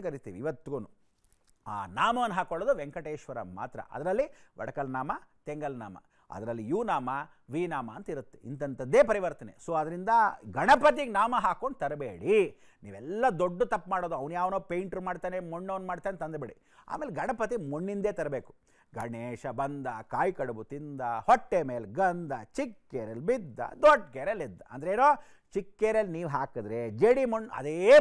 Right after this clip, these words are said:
ಮಣ್ಣನ್ನು ದೊಡ್ಡ ಕೆರೆಯಲ್ಲಿ ಸೇರ್ತಾ ಹೋದಾಗ ಮಣ್ಣು ಸಿಲ್ಟ್ ಸೇರುತ್ತೆ. ಸಿಲ್ಟ್ ಸಾಯಿಲ್ ಎಲ್ಲ ಏನಾಗತ್ತೆ, ಜೇಡಿ ಮಣ್ಣಾಗತ್ತೆ. ಆ ಜೇಡಿ ಮಣ್ಣಲ್ಲಿ ಮಾಡಿರೋ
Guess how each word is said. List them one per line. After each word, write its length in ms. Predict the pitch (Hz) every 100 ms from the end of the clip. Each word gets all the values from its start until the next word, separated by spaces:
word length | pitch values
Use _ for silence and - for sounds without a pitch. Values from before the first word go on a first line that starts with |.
| 277
ಮಣ್ಣನ್ನು 440 | 214 151 127 160 165 - - _ 104
ದೊಡ್ಡ 180 | 131 143 156
ಕೆರೆಯಲ್ಲಿ 340 | 185 175 143 139
ಸೇರ್ತಾ 300 | 160 151 160 143 143 151 147
ಹೋದಾಗ 320 | 139 123 123 208 165
ಮಣ್ಣು 240 | 127 147 202 226
ಸಿಲ್ಟ್ 280 | - 277 - -
ಸೇರುತ್ತೆ. 340 | 131 190 - - _ _ -
ಸಿಲ್ಟ್ 320 | 285 320 254 196 -
ಸಾಯಿಲ್ 360 | 185 196 202 170
ಎಲ್ಲ 160 | 180 202 185
ಏನಾಗತ್ತೆ, 420 | 180 156 147 208 262 135 98
ಜೇಡಿ 200 | 180 170
ಮಣ್ಣಾಗತ್ತೆ. 360 | 147 120 95 - 117
ಆ 20 | 240 285
ಜೇಡಿ 200 | 247 262 254
ಮಣ್ಣಲ್ಲಿ 260 | 240 226 208
ಮಾಡಿರೋ 200 | 185